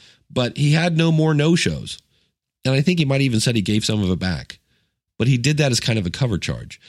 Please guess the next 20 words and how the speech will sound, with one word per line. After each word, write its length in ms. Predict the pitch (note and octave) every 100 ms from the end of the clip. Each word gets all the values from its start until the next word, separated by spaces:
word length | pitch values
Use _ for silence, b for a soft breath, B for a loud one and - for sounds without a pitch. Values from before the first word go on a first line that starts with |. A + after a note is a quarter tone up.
| B _
And 180 | C#3 C3
so 160 | - C3
I 100 | B2
went, 200 | C3 B2+
"Oh, 340 | B3 E2+ - _ _ _ _ _ _ _
now 220 | A#2 G#2+
that 160 | G2 F2+
I 40 |
understand 440 | F#2+ F2 - F#2 F2
that, 320 | A#2+ F3 - _ _ _ _ _
maybe 220 | D#2+ D2+
that's 160 | F2+ -
not 140 | F#2+
such 140 | G#2+ A#2
a 40 |
bad 260 | C3+ C#3+ C3
thing 260 | B2 B2+ B B -
in 180 | D3+
his 440 | C#3+ D3 C#3 B2+ -
situation." 800 | - A2+ - G#2 G#2 G2 D#2 B1+